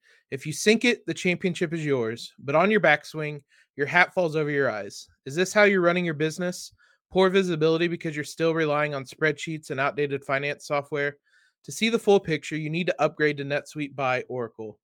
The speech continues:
NetSuite is the number one cloud financial system to power your growth.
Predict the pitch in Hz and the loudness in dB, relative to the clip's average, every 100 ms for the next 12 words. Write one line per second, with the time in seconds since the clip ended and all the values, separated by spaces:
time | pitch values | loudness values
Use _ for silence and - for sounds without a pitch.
0 | _ _ _ _ 165 190 - 233 - 170 | _ _ _ _ -2 -2 0 -4 -2 -6
1 | 165 165 170 180 180 170 - 147 147 160 | -4 -2 0 2 0 -2 2 2 2 -2
2 | 147 131 143 131 143 135 139 131 127 143 | -4 -6 -8 -8 -8 -8 -8 -8 0 2
3 | 143 143 139 117 107 104 | 2 0 -2 -4 -8 -8